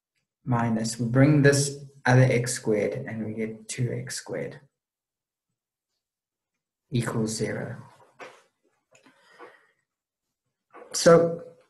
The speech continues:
what we can do is we could take, we could divide by two and we get sixteen minus x squared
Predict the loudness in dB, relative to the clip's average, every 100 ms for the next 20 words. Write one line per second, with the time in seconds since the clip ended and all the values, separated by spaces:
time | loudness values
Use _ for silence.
0 | -16 4 6 8 6 6 6 6 6 4
1 | 2 2 2 0 0 0 0 0 0 2
2 | 2 2 2 0 -2 -2 -2 -2 -2 -8
3 | -16 -20 _ _ _ -6 -4 -2 -4 -6
4 | -4 -4 -4 -4 -2 0 -2 -4 -12 -16
5 | -10 -6 -2 0 0 -4 -8 -8 -8 -2
6 | -2 -2 -8